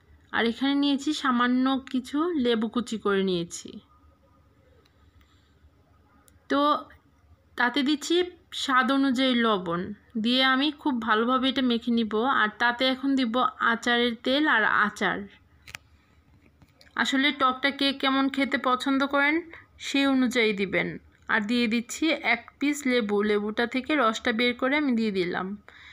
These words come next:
দিয়ে খুব ভালোভাবে আমি এটা মেখে নিব। আর তাতে দিব আগে থেকে ভেজে রাখা চিড়াগুলো। তো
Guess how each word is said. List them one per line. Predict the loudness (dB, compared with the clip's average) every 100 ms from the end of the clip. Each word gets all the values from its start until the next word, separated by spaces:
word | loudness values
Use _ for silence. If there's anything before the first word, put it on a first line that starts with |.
| -20 -20 -12 -2
দিয়ে | 0 0
খুব | -2 0
ভালোভাবে | 2 2 2 2 2
আমি | 2
এটা | 2 2
মেখে | 0 0 0
নিব। | 0 0 -2 -2 -4 -20 _ _ _ _ _ _ -20 -20 _ _ _ _ -20 _ -2
আর | -2 0
তাতে | 0 2
দিব | 2 2 2 4 2
আগে | 2 0
থেকে | 0 -2 0
ভেজে | 0 2 2
রাখা | 2 2 -2 0
চিড়াগুলো। | 2 2 2 -2 -2 -6 -10 -20 -20 _ _ -20 _ -20 -20 _ _ -20 _ _ -20 _ _ -20 _ _ _ -20 _ _ _ _ _ _ _ _ _ _ _ _ _ _ -20 -20 -20 _ -20 _
তো | 0